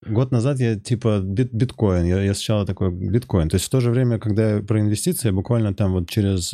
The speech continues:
пару месяцев, через месяц, э, про биткоин, э, стал очень много, то есть и читать, и всего. И сначала я такой: "Существует биткоин, а все остальные альткоины — это все херня".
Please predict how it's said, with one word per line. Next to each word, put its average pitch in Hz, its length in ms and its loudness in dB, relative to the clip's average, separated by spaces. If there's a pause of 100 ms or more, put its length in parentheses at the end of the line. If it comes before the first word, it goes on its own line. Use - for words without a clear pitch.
(160)
пару 107 200 2
месяцев, 117 580 -4
через 92 300 -2
месяц, 113 400 -2 (680)
э, 98 280 0
про 101 300 0
биткоин, 90 1160 -2
э, - 40 -6
стал 87 380 0
очень 87 300 0
много, 80 580 0
то - 80 -2
есть 80 140 -4
и 87 60 -2
читать, 127 380 -2
и 113 40 -2
всего. 90 380 0
И 90 60 0
сначала 120 320 -2
я 107 100 0
такой: 92 480 0
"Существует 107 400 -2
биткоин, 143 460 0
а 104 80 0
все 113 160 -2
остальные 117 380 0
альткоины — 117 540 -2
это 107 180 -4
все 117 240 -4
херня". 92 500 -2